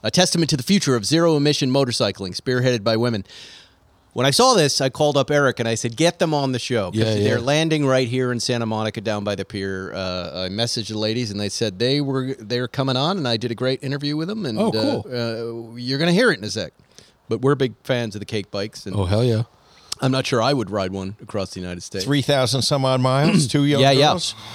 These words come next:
Speaker 3: That's, that's, uh, good for them.
Speaker 1: Cake, uh, they're not young. They're in their twenties. They're
Speaker 3: Okay.
Speaker 1: women. And they, I think this is Cake's second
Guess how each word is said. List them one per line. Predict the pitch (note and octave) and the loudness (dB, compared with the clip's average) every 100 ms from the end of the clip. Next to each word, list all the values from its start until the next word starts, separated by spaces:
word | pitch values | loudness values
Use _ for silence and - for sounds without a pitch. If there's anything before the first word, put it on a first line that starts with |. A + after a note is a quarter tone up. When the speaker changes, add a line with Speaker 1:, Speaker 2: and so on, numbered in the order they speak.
| - | -2
Speaker 3:
That's, | C3+ - | 0 0
that's, | D#3 D3+ D#3+ D#3+ - | 0 0 0 0 -2
uh, | A#2+ B2+ C3 _ - | -2 -2 -2 _ -4
good | E3+ F3+ | -2 0
for | G3+ | 2
them. | G3 F#3+ D#3 _ | 2 0 -4 _
Speaker 1:
Cake, | - F#3 G#3 - - - | 2 2 2 -2 -14 0
uh, | D#3 D#3+ | 4 4
they're | D3+ F3 | 4 4
not | A#3+ G#3 | 2 4
young. | C#3+ C#3 | 2 4
They're | E3 | 4
in | F#3 | 4
their | G#3 | 2
twenties. | - D3 A#2+ C3 - | 2 0 2 0 -2
They're | - | -4
Speaker 3:
Okay. | C3+ | 0
Speaker 1:
women. | B2 A2+ D#3+ - - | 0 0 -2 -6 -2
And | C3 C3 C3 _ | 2 2 0 _
they, | - D3 E3 E3+ E3 D#3 _ _ _ _ | 0 4 6 6 6 2 _ _ _ _
I | - | 0
think | C#3 F#3 | 2 4
this | F3+ D3+ | 2 0
is | C3 | -4
Cake's | - D#3+ D#3 - | 2 2 2 -2
second | - - F3 E3 D#3 D3 - - | -4 0 0 2 0 0 -2 -8